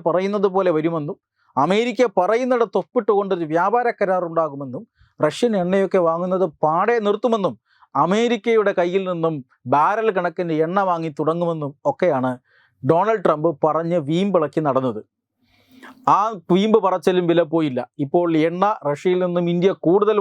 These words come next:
വാങ്ങുകയാണ്, വ്യാപാര കരാറിൽ നിന്നും ഇന്ത്യ പിൻവാങ്ങുന്നു, താരിഫെങ്കിൽ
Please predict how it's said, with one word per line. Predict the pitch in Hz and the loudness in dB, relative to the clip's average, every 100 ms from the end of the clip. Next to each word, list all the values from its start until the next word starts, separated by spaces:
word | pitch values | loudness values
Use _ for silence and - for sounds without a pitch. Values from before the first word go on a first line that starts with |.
| 190 | 0
വാങ്ങുകയാണ്, | 185 190 190 185 220 _ _ _ 135 | -2 -2 -2 -2 -4 _ _ _ -2
വ്യാപാര | 139 175 185 185 | 0 2 0 0
കരാറിൽ | 185 180 175 170 | 0 0 -2 -4
നിന്നും | 175 165 156 | -4 -4 -4
ഇന്ത്യ | 156 175 147 | -2 -2 0
പിൻവാങ്ങുന്നു, | 147 175 190 185 180 196 - _ _ _ _ | -2 2 0 0 -2 -4 -8 _ _ _ _
താരിഫെങ്കിൽ | 151 160 196 220 214 196 190 | 2 2 0 0 0 2 0